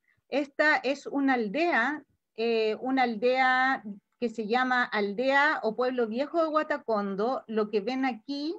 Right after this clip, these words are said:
es una aldea prehispánica. Lo que ven acá es una, una plaza central en forma circular, y luego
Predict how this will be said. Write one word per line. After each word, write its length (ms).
es 100
una 180
aldea 560
prehispánica. 800
Lo 160
que 120
ven 180
acá 540
es 400
una, 1080
una 240
plaza 300
central 560
en 160
forma 420
circular, 640
y 120
luego 440